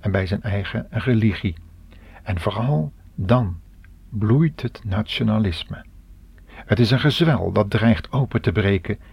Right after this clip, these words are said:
in tijden van crisis, economische recessie en dreigende bevoogding.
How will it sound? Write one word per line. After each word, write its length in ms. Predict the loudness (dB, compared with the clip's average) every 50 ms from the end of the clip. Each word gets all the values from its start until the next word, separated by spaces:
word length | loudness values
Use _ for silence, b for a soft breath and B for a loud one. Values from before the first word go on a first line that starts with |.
| b b
in 200 | -2 -2 0 2
tijden 360 | 4 4 4 4 2 2 0
van 200 | 0 -2 -2 -2
crisis, 600 | 0 0 -2 -2 -2 -4 -8 -10 -12 -14 -18 -20 -20 B B B B B B B B
economische 720 | 0 2 4 4 6 8 10 10 10 10 8 6 4 2
recessie 640 | 2 2 0 0 0 -2 -2 -2 -4 -4 -4 -4 -6 -12 b b b b b b
en 220 | 0 0 2 2
dreigende 760 | 2 4 4 4 2 2 0 0 0 -2 0 0 0 -2 -4 -4
bevoogding. 760 | -4 -2 -2 -2 0 0 0 0 0 -2 -4 -6 -8 -8